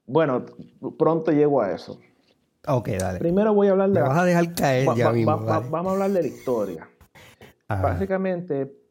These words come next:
Speaker 1: la protagonista es Jen Erso, que su padre fue la persona que prácticamente diseñó o prácticamente creó lo que se conoce como el Death Star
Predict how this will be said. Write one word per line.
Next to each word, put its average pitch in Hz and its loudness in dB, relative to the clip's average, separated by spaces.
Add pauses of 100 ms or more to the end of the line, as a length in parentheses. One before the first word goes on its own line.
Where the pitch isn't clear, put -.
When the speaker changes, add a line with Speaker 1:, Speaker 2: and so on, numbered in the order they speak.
Speaker 1:
la 120 -4
protagonista 127 -4
es 131 -8
Jen 165 -6 (160)
Erso, 143 -6 (960)
que 120 -4
su 127 -10
padre 143 -4
fue 151 -6 (180)
la 131 -4
persona 123 -4
que 117 -4 (120)
prácticamente 156 -6
diseñó 120 -6
o 120 -4 (260)
prácticamente 147 -6
creó 131 -4
lo 127 -8
que 107 -14
se 107 -12
conoce 117 -12
como 117 -12
el 98 -10
Death 131 -4
Star 127 -16